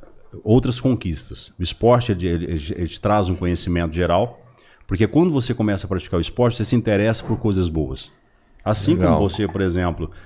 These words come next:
Speaker 1: é uma pessoa que vai pros caminhos errados, porque ela iniciou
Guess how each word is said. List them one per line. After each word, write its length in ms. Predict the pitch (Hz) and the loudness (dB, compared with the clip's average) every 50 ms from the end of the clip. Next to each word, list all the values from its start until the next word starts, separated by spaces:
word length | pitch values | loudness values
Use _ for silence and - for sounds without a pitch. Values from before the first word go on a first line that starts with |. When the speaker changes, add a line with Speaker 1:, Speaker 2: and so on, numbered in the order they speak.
| - - - - - | -20 -20 -18 -10 -6
Speaker 1:
é 40 | 92 | -4
uma 120 | 95 90 | -2 0
pessoa 360 | - 92 87 - - 98 90 - | 0 -2 -2 -2 -2 -2 -2 -2
que 100 | - 90 | -4 -6
vai 360 | 78 76 92 104 113 113 98 | -2 2 2 4 4 4 0
pros 220 | - 90 80 - | -2 -6 -8 -6
caminhos 320 | - 87 82 85 82 80 87 | -4 -2 0 0 0 2 2
errados, 360 | 85 78 90 107 127 135 - | 2 2 2 2 2 0 -2
porque 120 | - - | -4 -2
ela 80 | 131 131 | 0 2
iniciou 640 | 131 135 131 - - 123 113 117 135 135 - - | 2 2 0 0 0 2 2 2 0 -2 -6 -14